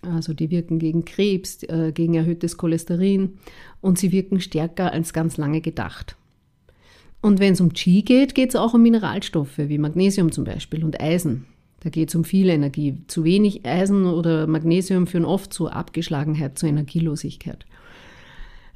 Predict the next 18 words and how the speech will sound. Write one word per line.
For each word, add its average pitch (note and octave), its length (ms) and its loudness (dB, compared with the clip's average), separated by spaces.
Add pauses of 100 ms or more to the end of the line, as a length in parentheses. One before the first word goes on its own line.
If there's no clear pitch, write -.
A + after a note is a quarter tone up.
Ähm, F#3 440 4
Calcium A3+ 680 4
zum A3 100 2
Beispiel F#3+ 320 2
ist F#3 180 0
wichtig F3 360 0
für F3 120 0
die E3+ 120 -2
Knochen. F3 640 2 (260)
Und E3+ 160 -2
da D#3+ 100 -2
sprechen F3 400 -2
wir E3+ 140 2
wirklich F3+ 340 0
von E3+ 140 4
Substanz, F#3+ 720 -2 (100)
von E3+ 300 4
Yin, F#3 640 6